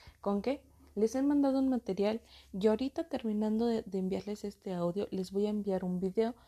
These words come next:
con el cual se van a poder guiar para construir este mapa terráqueo.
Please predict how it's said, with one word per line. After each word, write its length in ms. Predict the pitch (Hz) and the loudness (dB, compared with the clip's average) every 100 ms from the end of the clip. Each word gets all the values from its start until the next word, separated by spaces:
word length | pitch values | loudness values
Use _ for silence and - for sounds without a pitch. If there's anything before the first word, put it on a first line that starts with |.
| - _ | -20 _
con 160 | - 262 | 0 2
el 100 | 262 | 2
cual 160 | 240 | 0
se 160 | 226 233 | -2 -4
van 180 | 214 214 | -2 -4
a 80 | - | -6
poder 260 | 175 175 - | -6 -6 -4
guiar 180 | 226 262 _ _ _ | -4 -4 _ _ _
para 320 | 247 254 254 | 0 2 0
construir 640 | 240 220 - 185 196 220 - | -4 -4 -4 0 0 -2 -8
este 300 | 190 180 185 | -8 -4 -4
mapa 360 | 175 170 185 185 | -2 -2 -4 -6
terráqueo. 540 | - 226 302 302 262 | -6 -6 -6 -6 -8